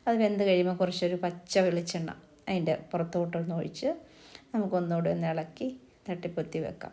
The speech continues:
ഒരു അഞ്ച് മിനിറ്റ് ശേഷം നമുക്ക് സെർവ് ചെയ്യാം. അതിൻ്റെ കൂടെ ഞാൻ ഒരു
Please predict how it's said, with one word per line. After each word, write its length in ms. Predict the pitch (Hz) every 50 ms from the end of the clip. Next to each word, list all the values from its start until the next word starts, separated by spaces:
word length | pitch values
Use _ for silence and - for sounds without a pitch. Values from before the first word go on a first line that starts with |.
| - -
ഒരു 100 | - 165 -
അഞ്ച് 160 | 175 165 165 175
മിനിറ്റ് 180 | 180 175 170 185 185
ശേഷം 220 | 190 180 180 180 196 196
നമുക്ക് 220 | 175 180 185 185 220 220 -
സെർവ് 260 | 220 202 202 208 214
ചെയ്യാം. 220 | 196 185 202 240 277 - - - - - - _
അതിൻ്റെ 200 | - 269 269 240 202 202
കൂടെ 200 | 202 185 175 175 180 175
ഞാൻ 200 | 170 165 165 170 170 170 165 165 175 - - - - 208
ഒരു 160 | 202 190 190